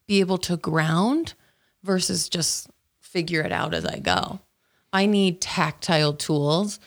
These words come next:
to get me into work, and I really need tactile tools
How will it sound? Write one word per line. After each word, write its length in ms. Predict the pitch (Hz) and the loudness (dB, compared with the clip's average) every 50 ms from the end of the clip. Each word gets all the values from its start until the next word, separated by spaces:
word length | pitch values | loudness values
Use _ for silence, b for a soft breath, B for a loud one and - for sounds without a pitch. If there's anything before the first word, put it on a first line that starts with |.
| b b b b _ | b b b b _
to 100 | - 214 | -4 -2
get 180 | 180 180 165 - | 0 0 0 0
me 100 | 175 165 | 0 -2
into 220 | 160 165 - - | -2 -4 -4 -4
work, 380 | 170 170 156 156 185 220 - - - | -4 -4 -2 -4 -4 -6 -4 -4 -2
and 100 | 170 156 | 0 0
I 60 | 147 | 0
really 680 | 151 147 143 160 147 170 185 165 160 165 156 156 151 | 0 -2 -4 -6 -6 -2 0 2 2 4 4 4 2
need 220 | 147 143 147 - - | 2 2 0 -4 -6
tactile 560 | - - - - - - - 85 80 80 - | -4 -4 -4 -6 -4 -4 -2 -2 -2 -4 -4
tools 460 | - - 85 80 78 80 - - - | -6 -6 -4 -4 -4 -4 -6 -8 -10